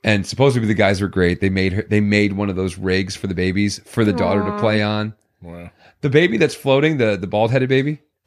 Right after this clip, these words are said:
Speaker 3: Yeah.
Speaker 2: <laughs> That's her.
Speaker 1: that's Peter Jackson's son.
Speaker 3: Yep.
Speaker 2: Aw.
Speaker 1: That's the director's son.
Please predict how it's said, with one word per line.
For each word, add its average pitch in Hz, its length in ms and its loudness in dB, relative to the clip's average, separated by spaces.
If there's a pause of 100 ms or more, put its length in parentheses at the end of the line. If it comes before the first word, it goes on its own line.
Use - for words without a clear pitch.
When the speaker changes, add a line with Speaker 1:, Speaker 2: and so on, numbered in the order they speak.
(280)
Speaker 3:
Yeah. 294 140 0
Speaker 2:
<laughs> - 60 -2
That's 220 220 -2
her. 220 200 -10
Speaker 1:
that's 131 200 2
Peter 131 240 2
Jackson's 104 460 -2
son. 80 320 -8 (160)
Speaker 3:
Yep. 92 280 -12
Speaker 2:
Aw. 190 280 -16
Speaker 1:
That's 98 160 -6
the 95 80 -8
director's 90 440 -4
son. - 280 -4